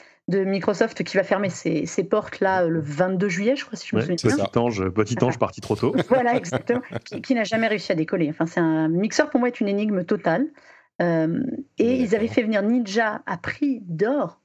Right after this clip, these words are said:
Speaker 3: On
Speaker 1: vraiment.
Speaker 3: parle de trente millions de
Speaker 1: Et
Speaker 3: dollars, hein, oui, c'est
Speaker 1: c'était un truc, euh, voilà, on parle de Ninja, il a
Speaker 2: Ah.
Speaker 1: quoi, vingt-cinq ans, même pas, je sais pas même plus quel âge il a. Enfin, c'est, c'est, il avait
Speaker 3: C'est comme
Speaker 1: dealé
Speaker 3: ça.
Speaker 1: ça de, de folie. Et Mixer ferme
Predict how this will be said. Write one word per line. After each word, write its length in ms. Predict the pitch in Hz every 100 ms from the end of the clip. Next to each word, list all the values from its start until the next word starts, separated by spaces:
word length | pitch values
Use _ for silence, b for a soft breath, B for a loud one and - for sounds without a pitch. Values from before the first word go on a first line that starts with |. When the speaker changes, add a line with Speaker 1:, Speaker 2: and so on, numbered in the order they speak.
| 175
Speaker 3:
On 40 |
Speaker 1:
vraiment. 180 | 165 226
Speaker 3:
parle 160 | 156 302
de 60 |
trente 280 | - - -
millions 220 | 139 123
de 60 | 120
Speaker 1:
Et 20 |
Speaker 3:
dollars, 340 | 110 98 85
hein, 160 | 90 95
oui, 140 | 87 82
c'est 220 | - 85
Speaker 1:
c'était 220 | 78 80
un 80 | -
truc, 220 | - 269 -
euh, 80 |
voilà, 320 | 175 262 254 170
on 140 | 170
parle 220 | 170 220
de 140 | 170 160
Ninja, 300 | 165 190 190 170
il 60 |
a 40 | 175
Speaker 2:
Ah. 20 | 127
Speaker 1:
quoi, 80 |
vingt-cinq 460 | 180 185 175 247 262
ans, 100 | 320
même 160 | 233 220
pas, 120 | 262
je 100 | -
sais 40 |
pas 100 | 170
même 140 | 170 170
plus 140 | 180
quel 160 | 170 170
âge 120 | 160
il 100 | 214
a. 100 | 233 B B B
Enfin, 100 | 156
c'est, 540 | 147 170 160 156 160 156
c'est, 180 | -
il 220 | 156 175 185
avait 180 | 175
Speaker 3:
C'est 60 | 185
comme 100 | 170
Speaker 1:
dealé 100 | 196
Speaker 3:
ça. 60 | 185 190
Speaker 1:
ça 40 |
de, 160 | 165 156
de 140 | 165
folie. 320 | 170 196 262 - B B B B
Et 320 | 262 277 277 _
Mixer 440 | 285 233 277 - 302
ferme 560 | - - 294 277 185